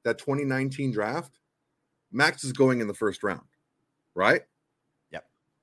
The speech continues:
Speaker 1: Okay, he's one of the better defensive ends. This is the same guy. Now, again, the same attributes.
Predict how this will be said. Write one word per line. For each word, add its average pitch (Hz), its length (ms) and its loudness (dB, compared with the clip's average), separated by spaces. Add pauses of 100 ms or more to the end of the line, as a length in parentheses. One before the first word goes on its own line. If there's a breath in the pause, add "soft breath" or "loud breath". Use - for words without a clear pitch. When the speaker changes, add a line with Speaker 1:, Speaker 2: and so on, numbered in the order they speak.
(180)
Speaker 1:
Okay, 131 360 4
he's 139 220 0
one 160 180 4
of 156 60 4
the 135 80 4
better 139 240 6
defensive 127 460 0
ends. 107 180 2 (240 loud breath)
This 170 180 8
is 196 120 -8
the 165 100 0
same 139 320 2
guy. 123 340 2
Now, 110 320 0 (140)
again, 107 460 4 (420)
the 117 60 -12
same 151 260 0
attributes. 131 720 -2